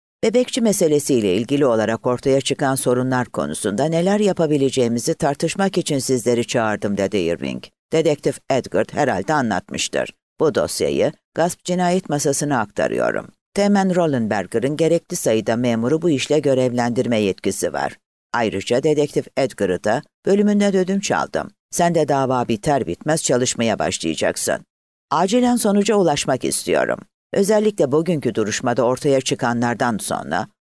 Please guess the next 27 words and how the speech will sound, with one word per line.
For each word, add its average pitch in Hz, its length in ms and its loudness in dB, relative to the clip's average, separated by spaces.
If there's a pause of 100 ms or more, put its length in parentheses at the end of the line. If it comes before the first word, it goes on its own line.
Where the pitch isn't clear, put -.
bu 180 120 2
olayın 101 500 0 (260)
büyük 220 260 2
bir 196 60 2
halkla 170 340 0
ilişkiler 135 600 0
karabasanına 113 800 0
dönüşmeye 127 520 0
başladığını 110 580 0
görüyorum. 78 600 0 (500)
Evet, 180 340 -2
üzgünüm 131 500 -2 (320)
ama 98 300 -2 (240)
yeminli 220 420 4
ifade 139 400 2
veriyordum. 82 640 0 (440)
Anlıyorum, 196 520 0 (160)
sen 147 180 0
yalnızca 131 580 2
uzaktan 175 520 2
bir 151 120 0
bilgi 143 260 0
sahibi 113 400 0
olduğun 120 360 0
konularda 117 540 0
ifade 101 480 0
veriyordun. 82 600 -2